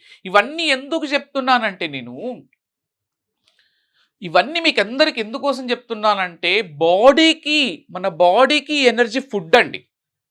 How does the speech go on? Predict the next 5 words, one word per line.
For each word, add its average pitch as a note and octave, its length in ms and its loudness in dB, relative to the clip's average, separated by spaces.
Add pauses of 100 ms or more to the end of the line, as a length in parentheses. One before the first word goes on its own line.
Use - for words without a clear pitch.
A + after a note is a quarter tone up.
(720)
అలాగే C#4 400 10
బ్రెయిన్‌కి C4 680 6
ఎనర్జీ C4+ 540 4
మోటివేషన్ C4+ 960 2
మాత్రమే A#3 960 4